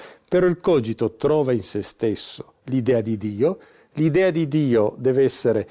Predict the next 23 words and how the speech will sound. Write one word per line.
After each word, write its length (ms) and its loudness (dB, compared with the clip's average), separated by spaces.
più 200 -2
forte 480 0
del 260 0
cogito 720 -2
e 120 -8
deve 160 -4
essere 340 -4
certa, 580 -2
Dio 720 0
è, 400 2
eh, 480 2
benevolo 920 0
e 140 2
vuol 260 4
farci 400 -2
conoscere 640 -2
delle 240 0
cose 320 0
vere, 480 -2
e 360 0
a 140 -4
questo 380 0
punto 760 -2